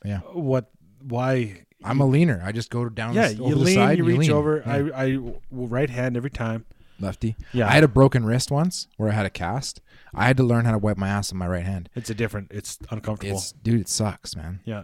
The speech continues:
Speaker 2: going with your non-dom.
Speaker 1: Yeah.
Speaker 2: It's just not, it's not a, not an easy thing.
Speaker 1: No.
Speaker 2: I, uh, I also, it, while we're on the same subject, are, do you fold or clump your paper?
Speaker 1: Well, you know what? I, I, I, I live a very luxurious life, as you know.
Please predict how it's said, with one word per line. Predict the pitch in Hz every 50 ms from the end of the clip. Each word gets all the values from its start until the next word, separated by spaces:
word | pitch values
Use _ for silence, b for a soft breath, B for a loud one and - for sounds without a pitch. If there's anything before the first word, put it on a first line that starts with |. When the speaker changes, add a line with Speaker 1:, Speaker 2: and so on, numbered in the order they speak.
| - 104
Speaker 2:
going | 104 110 110 117
with | 117 117 110
your | 110 107
non-dom. | 107 104 104 104 104 98 98 104 107 101 _ _ -
Speaker 1:
Yeah. | 98 101 101 95
Speaker 2:
It's | - - -
just | 104 95 -
not, | 107 107 104 101 98 _ b b b b b b b b b b b b b -
it's | - -
not | 120 113 110 107
a, | 104 101 - -
not | 117 117 113
an | 110 113 113
easy | 117 110 104 101
thing. | - 107 110 117 117 -
Speaker 1:
No. | 98 104 101 95 87 - - -
Speaker 2:
I, | 120 120 117 120
uh, | 120 117 113 113 113 - _ -
I | 135 139 151
also, | 156 151 143 - 143 131 123 123 - _ - 127 113 - 156
it, | 147 110 - - _ -
while | - 123 127 123
we're | 123 127 127
on | 127 135 135
the |
same | - - 143 143 147 127
subject, | - 160 156 143 117 113 117 131 - - - - -
are, | 127 127 120 117 -
do | 131 120 139
you | 131
fold | - - - 139 160 190 175 175
or | 160
clump | - - - 185 208 220 -
your | 113 95
paper? | - 101 98 92 - - 76 - B B B B B
Speaker 1:
Well, | 139 156 165 180 196 156
you | 147 151
know | 160 160
what? | 156 160 143
I, | 135 131 131 127 117 78 110 117 - -
I, | 110 117
I, | 113 110 -
I | 110 113
live | 117 135 143 135
a |
very | 123 120 123 120 107
luxurious | 101 101 110 110 98 90 92 104 107 110 107 95 90 - -
life, | 95 90 82 85 87 - -
as | 95 90 85
you | 87 85
know. | 82 82 80 87